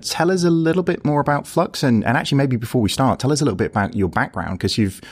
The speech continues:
both had quite a, an interesting background before the company.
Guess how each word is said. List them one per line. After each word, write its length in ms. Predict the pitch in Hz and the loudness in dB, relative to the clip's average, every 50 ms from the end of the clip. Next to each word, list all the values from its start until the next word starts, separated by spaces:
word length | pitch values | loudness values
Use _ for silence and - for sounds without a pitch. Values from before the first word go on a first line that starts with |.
| - - _ | -20 -10 _
both 200 | - 135 139 - | -4 -4 0 2
had 180 | 135 131 113 | 0 0 0
quite 180 | - - 123 - | 0 -2 -2 2
a, 300 | 107 107 107 104 101 - | 2 2 4 4 2 2
an 100 | - 107 | 2 0
interesting 380 | 113 117 - - - - 95 90 | 0 2 0 -2 0 0 0 2
background 380 | 110 107 92 - 107 101 90 | 0 0 0 0 0 0 0
before 220 | 92 - - 127 127 | -2 -2 0 0 0
the 80 | 107 | 0
company. 360 | - - 87 - - - - | -2 -2 -8 -8 -10 -14 -16